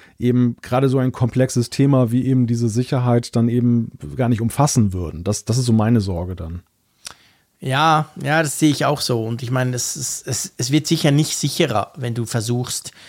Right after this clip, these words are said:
Speaker 2: das über mehrere Betreiber, über mehrere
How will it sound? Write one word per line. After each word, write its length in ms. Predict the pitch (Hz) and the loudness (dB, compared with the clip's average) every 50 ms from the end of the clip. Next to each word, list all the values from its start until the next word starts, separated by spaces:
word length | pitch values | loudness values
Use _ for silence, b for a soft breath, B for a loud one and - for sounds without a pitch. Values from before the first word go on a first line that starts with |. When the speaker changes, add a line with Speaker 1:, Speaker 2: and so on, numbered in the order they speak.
| B B B B - | B B B B -2
Speaker 2:
das 280 | - 127 131 - - - | 0 2 2 2 -2 -4
über 260 | - 165 135 135 127 | -2 0 2 2 2
mehrere 460 | 127 135 135 143 143 135 135 131 131 | 4 4 4 4 4 2 2 0 -2
Betreiber, 640 | 120 110 - - - 113 113 131 147 139 127 123 127 | -2 -4 -6 -4 -2 0 0 0 2 2 2 0 2
über 260 | - 151 127 123 123 | 0 0 0 2 4
mehrere 680 | 123 135 135 135 127 127 127 117 120 123 120 131 135 - | 4 4 4 4 2 0 0 0 0 0 0 0 -2 -6